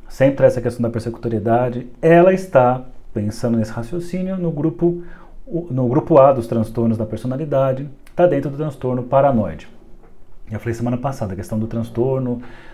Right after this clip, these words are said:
pode chamar de personalidade, eu não vou fazer a precisão do termo aqui.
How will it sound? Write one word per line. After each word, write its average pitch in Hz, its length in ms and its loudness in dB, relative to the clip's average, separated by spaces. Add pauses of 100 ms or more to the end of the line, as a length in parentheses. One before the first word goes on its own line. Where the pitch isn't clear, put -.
pode 123 160 2
chamar 123 200 2
de 117 80 -4
personalidade, 117 880 2
eu 123 100 -2
não 143 120 -2
vou 135 120 -2
fazer 123 500 0
a 117 60 0
precisão 113 460 0
do 117 120 -2
termo 117 260 0
aqui. 127 220 -8